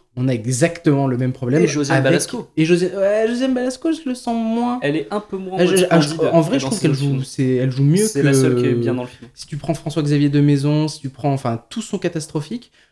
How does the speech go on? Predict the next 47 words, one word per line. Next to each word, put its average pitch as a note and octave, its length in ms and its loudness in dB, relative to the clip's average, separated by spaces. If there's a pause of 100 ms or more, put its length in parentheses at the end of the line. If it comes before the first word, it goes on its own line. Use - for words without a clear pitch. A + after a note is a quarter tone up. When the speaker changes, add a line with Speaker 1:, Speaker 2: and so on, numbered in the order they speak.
(120)
Speaker 1:
Josiane F3 320 2
Balasco, F3+ 580 2
euh, C#3 240 -6 (440)
c'est, E3 200 -8
c'est F3+ 240 0
celle G#3 240 4
qui F3+ 120 -10
s'en E3+ 120 -2
tire F3+ 160 -6
de D3+ 140 0
très D3+ 260 -4
loin G3 220 0
le F3 80 2
mieux, D3+ 240 0
je D3 100 -10
trouve. B2 260 -10
Speaker 2:
Moi, D#3 120 -4
ce E3 80 -12
qui D3 140 -12
me D3 80 -2
gêne, E3+ 180 -6
c'est C3+ 140 -14
que - 60 -18
ça B2+ 120 -10
sent - 200 -10
à B2+ 100 -6
fond E3 280 -10
le D3+ 60 -8
côté C#3+ 400 -8
très, - 260 -12
très D3 160 -6
marketing C#3 480 -4
à C3+ 60 -4
l'époque, C#3+ 280 -6
c'est-à-dire B2 360 -8
on - 60 -4
va B2+ 80 -2
faire D3 180 -10
une C#3 100 -4
comédie, C#3+ 600 -8 (640)
genre, B2 160 -8
Speaker 1:
Ah C3 40 -2
Speaker 2:
basée C#3 200 0
Speaker 1:
ouais. D3+ 40 -2
Speaker 2:
sur C3+ 200 -8
un C3+ 60 -4
Fernandel, C3+ 520 -4